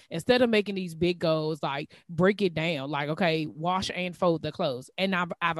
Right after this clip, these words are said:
if once I do that, I've accomplished that one thing. Clean the bathrooms. Okay, the bathrooms are clean. Clean the basement. Like, breaking it up versus giving myself this whole thing, because generally when I do it, I don't even finish it all.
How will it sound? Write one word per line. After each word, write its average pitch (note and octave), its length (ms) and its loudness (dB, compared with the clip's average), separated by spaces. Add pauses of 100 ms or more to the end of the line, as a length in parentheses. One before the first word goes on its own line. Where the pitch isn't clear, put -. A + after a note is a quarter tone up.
if F3+ 140 -2
once F3 240 -2
I F#3 100 4
do F3 220 -2
that, F#3 240 2
I've D#3+ 180 0
accomplished D3 640 -4 (140)
that D#3+ 220 2
one D#3 260 -6
thing. C3 320 -6 (280)
Clean F#3+ 380 -2
the F#3+ 100 0
bathrooms. A3 800 -2
Okay, G3+ 380 4
the F#3 180 -2
bathrooms G3 640 -2
are D3 80 -2
clean. C3+ 360 -8
Clean G#3+ 460 -4
the G#3 140 2
basement. F3+ 480 -2 (240)
Like, E3 300 0 (180)
breaking G#3 520 2
it E3+ 200 -2
up G3+ 300 0
versus E3+ 680 -2 (220)
giving F#3 400 0
myself D#3+ 440 0
this E3 180 -2
whole E3+ 340 4
thing, F#3+ 320 0
because D#3+ 460 2 (260)
generally G#3 540 6
when F3 160 -2
I C#3+ 80 -4
do G#3+ 240 2
it, D#3+ 120 2
I G#3 80 4
don't C4+ 140 4
even B3+ 160 2
finish F4 280 -2
it D#3 60 -2
all. A2+ 280 -10